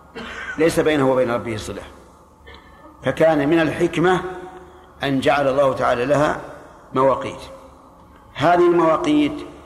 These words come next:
كل واحد منها مقيد بتغير، بتغير الشمس، الفجر، الظهر،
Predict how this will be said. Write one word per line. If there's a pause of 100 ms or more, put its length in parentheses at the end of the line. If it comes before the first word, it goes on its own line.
(480)
كل
واحد
منها (500)
مقيد
بتغير، (1160)
بتغير
الشمس، (1800)
الفجر، (1900)
الظهر،